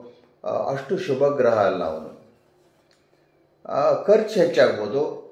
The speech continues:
ರೋಗಸ್ಥಾನದಲ್ಲಿ ಕುಜ ಇರೋದ್ರಿಂದ ಅನಾರೋಗ್ಯ ಪದೇ ಪದೇ,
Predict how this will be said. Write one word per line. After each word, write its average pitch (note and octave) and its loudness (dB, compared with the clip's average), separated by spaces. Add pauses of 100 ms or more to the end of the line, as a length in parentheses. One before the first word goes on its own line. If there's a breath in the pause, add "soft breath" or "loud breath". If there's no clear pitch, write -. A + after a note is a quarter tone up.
(160)
ರೋಗಸ್ಥಾನದಲ್ಲಿ E3 2
ಕುಜ C#3 -2
ಇರೋದ್ರಿಂದ A#2+ 2 (680)
ಅನಾರೋಗ್ಯ B2+ 4
ಪದೇ G#2 4
ಪದೇ, G#2 2